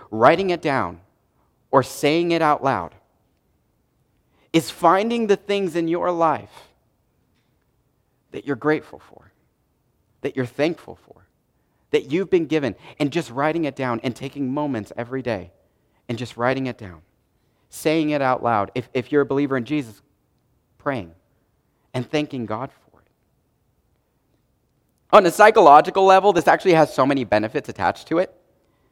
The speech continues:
And when it comes to everyday life, it actually helps us. We've seen increases in mental health and so many different things because of it. But what if you were thankful for every step in the journey?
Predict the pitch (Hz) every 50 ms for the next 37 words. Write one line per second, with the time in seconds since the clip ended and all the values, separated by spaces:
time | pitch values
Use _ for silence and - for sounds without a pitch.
0 | _ _ _ _ _ _ - 160 165 151 156 160 160 - 196 185 180 - - -
1 | 156 165 156 175 175 165 165 151 143 127 123 139 143 143 143 - - - 92 -
2 | - - - 165 156 147 165 135 - - - - 127 113 - - - - - 143
3 | 147 139 - 165 143 147 - 151 156 160 - 175 175 160 156 147 135 147 135 135
4 | 139 139 139 131 131 143 147 143 139 131 131 - - 143 147 151 151 135 135 127
5 | - 123 117 - 170 147 120 - 135 - - - 202 180 117 - - - _ _
6 | _ _ _ _ _ _ _ _ _ _ _ _ _ _ _ _ _ _ _ _
7 | _ _ _ _ _ - 156 - - _ _ _ _ _ _ _ _ _ _ _
8 | _ _ _ - 156 156 185 214 262 294 - 294 277 247 233 202 - - 185 196
9 | 214 190 - 175 160 147 - 170 - - _ _ - - 160 202 196 190 214 226
10 | 226 220 - - - - 175 160 147 143 - - _ _ _ _ _ - 131 139
11 | 135 127 110 - 127 117 110 95 90